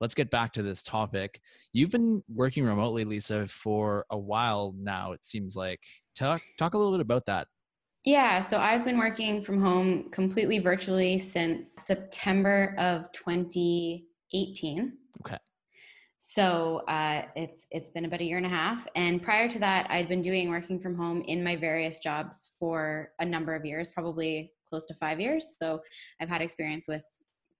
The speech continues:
Speaker 2: this remote work for a long time, for sure.
Speaker 1: Yeah. Yeah. And there are, it seems like there are more and more people that have spent most of their careers, if not all of them, all of their careers in, in a remote situation. What have you learned over the last year and a half,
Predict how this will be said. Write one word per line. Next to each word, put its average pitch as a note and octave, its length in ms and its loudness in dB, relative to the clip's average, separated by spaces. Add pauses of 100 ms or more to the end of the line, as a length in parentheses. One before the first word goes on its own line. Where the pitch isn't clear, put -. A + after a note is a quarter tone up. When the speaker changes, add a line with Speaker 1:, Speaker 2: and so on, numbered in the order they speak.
(120)
Speaker 2:
this C#3+ 240 -6
remote E3+ 380 -2
work D#3 220 -4 (140)
for D3+ 140 -4
a C#3+ 80 -2
long C#3 200 -6
time, B2+ 340 -8 (120)
for D#3 80 -10
sure. - 300 -8 (220)
Speaker 1:
Yeah. G2+ 240 -2 (580)
Yeah. D3 160 4
And G#2+ 100 2
there A#2 140 4
are, A#2 240 4
it G#2 140 -8
seems A#2+ 180 -4
like G#2+ 100 0
there A2 140 2
are G#2+ 140 4
more G#2 160 0
and G2 80 -2
more F#2+ 160 -2
people G2 260 -6
that F#2 140 -6
have F#2+ 160 -10
spent - 340 -4
most G#2 440 0
of F#2+ 60 -10
their F#2 140 -8
careers, F#2+ 460 -8
if F#2+ 100 -8
not F#2 160 -2
all G2+ 220 0
of F#2 100 -8
them, G2 260 -6 (540)
all A#2 180 4
of G#2 80 0
their F#2+ 100 -4
careers F#2+ 460 -6
in, G2 480 -4 (120)
in G#2+ 120 -4
a G#2 80 -2
remote G#2 420 0 (220)
situation. G2 920 -6 (320)
What C3 160 2
have A#2 100 0
you B2 160 -2
learned G2+ 420 -4 (160)
over G2+ 200 -6
the F#2+ 100 -6
last F#2+ 480 -4
year G#2 380 -2
and G2 80 -4
a F#2+ 40 -4
half, G2+ 480 -6